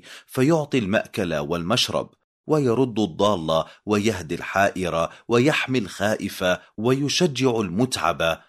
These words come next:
حيث إن الصلة هي صلة شخصية بين الله والمؤمن.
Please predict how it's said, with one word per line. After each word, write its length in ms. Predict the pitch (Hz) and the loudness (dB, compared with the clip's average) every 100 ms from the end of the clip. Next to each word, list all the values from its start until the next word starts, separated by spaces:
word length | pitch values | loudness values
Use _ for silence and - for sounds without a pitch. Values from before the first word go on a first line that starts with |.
| _ _ | _ _
حيث 300 | - 85 - 104 | -4 -4 -2 -2
إن 160 | 104 | -2
الصلة 480 | 73 - 120 107 87 - | -2 -2 0 0 -2 -2
هي 440 | 73 73 101 67 | -4 -4 -6 -2
صلة 520 | - 110 123 120 156 151 | -2 2 0 0 -4 -4
شخصية 920 | - 101 - 196 180 113 85 104 98 - _ - | -4 -4 -2 0 2 0 0 -2 -2 -6 _ -2
بين 300 | 107 139 95 | 2 2 0
الله 600 | 73 82 82 80 76 69 _ | -2 0 0 -2 -8 -8 _
والمؤمن. 640 | 80 82 80 78 - 58 | -4 -4 -2 -6 -8 -14